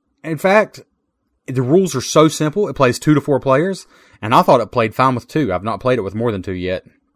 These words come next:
I think it's supposed to be even better with three and four, if I'm not mistaken. This is a really good family game. This game, the rules are so simple. I would say if your family enjoys, you know, Ticket to Ride or,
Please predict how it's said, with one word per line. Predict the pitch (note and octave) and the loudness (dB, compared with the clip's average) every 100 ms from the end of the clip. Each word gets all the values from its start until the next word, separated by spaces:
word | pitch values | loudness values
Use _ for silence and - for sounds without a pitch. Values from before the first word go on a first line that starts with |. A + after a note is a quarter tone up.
| _ _ _ _ _ | _ _ _ _ _
I | - | -8
think | G2+ C3 | -2 -2
it's | A#2 | -2
supposed | B2 G#2+ | -4 -4
to | |
be | A2 | -6
even | G#2+ | -6
better | G#2 B2 | -4 -4
with | F#2 | -4
three | G#2 G2 | -8 -10
and | F#2 | -8
four, | B2 | -6
if | G2+ | -6
I'm | G2 | -8
not | F#2+ | -10
mistaken. | D2+ - G#2 - F2+ - _ _ _ _ _ _ _ | -12 -8 -8 -8 -12 -14 _ _ _ _ _ _ _
This | G#3+ C#4 | -2 -2
is | - B3+ | 0 2
a | |
really | D3 D3 | 4 4
good | D#3 F3 | 2 2
family | G3+ A3+ A#3+ | 2 2 0
game. | F3+ G#2+ F2 D#2+ _ _ _ _ | -2 -4 -6 -12 _ _ _ _
This | A#2 F3+ G3 | 2 2 4
game, | F#3 E3+ E3 | 2 2 0
the | C#3 | 0
rules | D3+ G3 | 0 -2
are | F3+ | -4
so | - E3 | 0 0
simple. | - G3 A3 C3+ B2 | 0 -2 -2 -2 0
I | D#3+ | 0
would | G3 | 0
say | - C#3 | 0 0
if | C3+ | 0
your | E3+ | -4
family | - C#3 D3+ D3 | -2 0 0 0
enjoys, | B2 C3 C3 B2 | 0 0 0 -4
you | B2 | -6
know, | A#2 | -6
Ticket | - D3+ - | -4 -6 -4
to | G2+ | -4
Ride | B2 D3 D#3 D#3 D3+ | 0 2 4 2 0
or, | A2+ G#2 G2 F#2+ | -2 -2 -2 -6